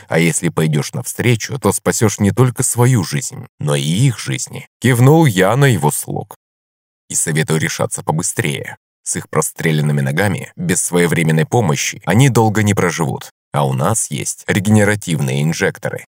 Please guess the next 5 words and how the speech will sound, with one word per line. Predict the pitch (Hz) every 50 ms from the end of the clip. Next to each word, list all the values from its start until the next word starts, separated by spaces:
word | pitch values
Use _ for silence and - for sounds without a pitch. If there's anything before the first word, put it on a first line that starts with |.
| _ _ _ _ _ _ _ _ _ _
Слишком | - - 76 73 - - 76 73
уж | 76 71 -
сладкие | - - 65 62 - - - - -
речи. | - - - - - - - - _ _ _ _ _ _ _
Отнюдь. | - - - - - 98 110 113 156 - - -